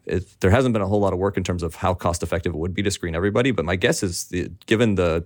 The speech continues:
disproportionate amount of cardiovascular and kidney disease risk, I, I advocate for that. So I work in the hypertension clinic here, and I actually, anybody that comes through, we end up, sc-, because of, of these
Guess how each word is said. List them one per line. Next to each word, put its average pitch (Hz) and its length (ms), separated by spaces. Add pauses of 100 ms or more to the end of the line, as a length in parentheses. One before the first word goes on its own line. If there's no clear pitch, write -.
(120)
disproportionate 95 800
amount 76 260
of - 80
cardiovascular 87 720
and 82 100
kidney 95 180
disease 85 300
risk, 92 360 (640)
I, 120 160
I 104 320
advocate - 420
for 80 100
that. 76 160
So 82 380 (160)
I 98 140
work 92 280
in 92 60
the 78 60
hypertension 87 520
clinic 87 240
here, 95 140
and 78 100
I 101 280
actually, 90 420
anybody 110 300
that 90 80
comes 87 260
through, 92 220
we 85 160
end 80 100
up, 87 80
sc-, - 140 (100)
because 101 260
of, 87 200
of - 220
these 82 280